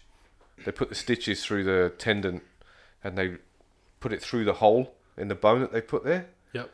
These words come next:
Speaker 1: And they sort of drag the tendon back down onto the bone and re-, and to get it to reattach.
Speaker 2: Crazy.
Speaker 1: And, um, yeah, so they're obviously worried about the stitches tearing. Um,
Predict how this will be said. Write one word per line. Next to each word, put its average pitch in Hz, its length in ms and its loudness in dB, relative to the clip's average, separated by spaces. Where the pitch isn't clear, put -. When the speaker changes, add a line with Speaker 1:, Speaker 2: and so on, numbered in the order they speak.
Speaker 1:
And 104 100 -6
they 101 140 0
sort - 400 -10
of 90 100 -8
drag 104 280 0
the 104 60 -8
tendon 104 300 -6
back 95 220 0
down 104 160 -2
onto 98 220 -4
the 92 40 -6
bone 101 300 2
and 101 220 -6
re-, 95 140 -8
and 98 200 -8
to 104 120 -12
get 101 140 -8
it 92 80 -10
to 101 100 -14
reattach. 104 540 -4
Speaker 2:
Crazy. 92 480 -12
Speaker 1:
And, 110 300 -2
um, 98 280 2
yeah, 123 200 8
so - 120 0
they're 101 180 4
obviously 101 260 0
worried 95 220 6
about 95 160 2
the 95 60 -12
stitches - 400 -8
tearing. 101 440 2
Um, 95 320 -2